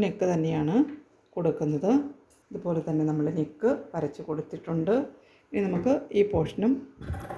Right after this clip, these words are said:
ഇതുപോലെ അങ്ങ് കട്ട് ചെയ്യാം.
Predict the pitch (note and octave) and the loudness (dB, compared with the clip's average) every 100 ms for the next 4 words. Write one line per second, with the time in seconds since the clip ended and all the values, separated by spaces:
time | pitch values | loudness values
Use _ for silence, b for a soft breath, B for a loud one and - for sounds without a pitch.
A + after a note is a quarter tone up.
0 | - - F#3 F3 D#3 D3+ D3 D#3+ C4+ D4 | -14 -12 -4 0 4 4 4 6 6 4
1 | - - - _ - E3 - - E3 D#3 | -4 -18 -20 _ -12 -10 -12 -8 -4 -2
2 | F3 | 0